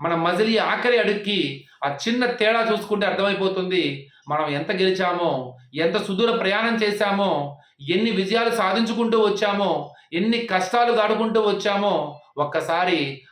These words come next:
ఆ చిన్న డిఫరెన్స్, ఆ వ్యత్యాసం చూసుకుంటే చాలు, అది మనం రియల్ గెలుపుగా భావించొచ్చు. అసలైన గెలుపు అదే, అసలైన, అదే అసలైన గెలుపుగా మనకు, మనకి ఆ ఫీలింగ్, ఆ, అంత,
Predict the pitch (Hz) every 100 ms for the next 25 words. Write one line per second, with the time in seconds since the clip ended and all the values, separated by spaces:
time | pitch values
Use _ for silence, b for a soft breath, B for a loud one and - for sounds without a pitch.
0 | - 135 - - 254 277 254 233 226 220
1 | 202 175 - - 143 165 240 240 226 220
2 | 208 - 196 196 190 175 175 185 135 -
3 | B B 135 165 170 165 143 151 202 190
4 | 156 185 190 185 160 143 139 120 - 107
5 | - b b 143 170 220 233 240 202 214
6 | 208 196 156 - B - 156 196 196 165
7 | 185 180 147 156 190 262 226 180 - 240
8 | 254 220 220 202 208 180 185 B - 156
9 | 165 165 175 175 185 180 151 160 B -
10 | 147 151 151 147 - 254 285 269 220 214
11 | - 160 165 160 175 202 196